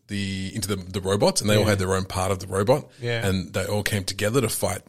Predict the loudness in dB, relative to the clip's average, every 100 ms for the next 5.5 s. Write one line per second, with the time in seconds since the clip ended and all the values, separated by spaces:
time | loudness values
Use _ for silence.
0 | -10 -6 -4 -2 -4 -2 -2 -2 -2 0
1 | 0 0 -2 -2 -4 -6 -6 -2 0 0
2 | -2 -2 -4 -6 -10 -6 -2 -2 -2 -4
3 | -4 -4 -4 -4 -6 -2 0 2 2 0
4 | -6 0 6 6 6 2 6 6 4 2
5 | 4 6 4 0 -2